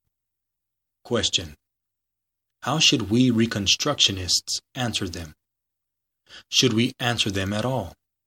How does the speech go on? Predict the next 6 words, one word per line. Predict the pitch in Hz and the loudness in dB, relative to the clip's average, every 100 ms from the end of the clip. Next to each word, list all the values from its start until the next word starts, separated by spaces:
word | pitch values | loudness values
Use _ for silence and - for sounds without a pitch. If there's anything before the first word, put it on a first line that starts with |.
| _ _ _ _ _ _ - | _ _ _ _ _ _ -4
If | 131 120 | -4 2
we | 117 | 2
refuse | 107 101 - 147 156 | 4 0 4 6 6
to | - - | 2 -2
answer | 131 123 - | -2 0 0
them, | 92 90 87 | -2 -4 -8